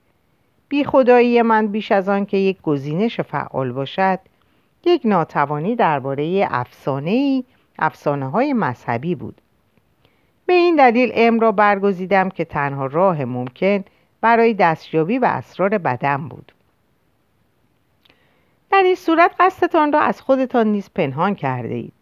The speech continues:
حال باید بیاموزیم که از زندگی خود سپاسگزار باشیم و شجاعت آن را بیابیم که بگوییم:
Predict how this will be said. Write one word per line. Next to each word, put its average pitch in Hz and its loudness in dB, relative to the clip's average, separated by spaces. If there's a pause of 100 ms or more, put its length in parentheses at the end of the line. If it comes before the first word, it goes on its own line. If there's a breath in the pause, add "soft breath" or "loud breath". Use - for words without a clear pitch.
(560)
حال 151 0
باید 151 0
بیاموزیم 170 -2
که 160 -4
از 139 -2
زندگی 135 -4
خود 196 -4
سپاسگزار 135 -4
باشیم - -12 (720)
و 294 2
شجاعت 214 2
آن 180 2
را 170 2
بیابیم 165 -2
که 156 -2
بگوییم: 147 -4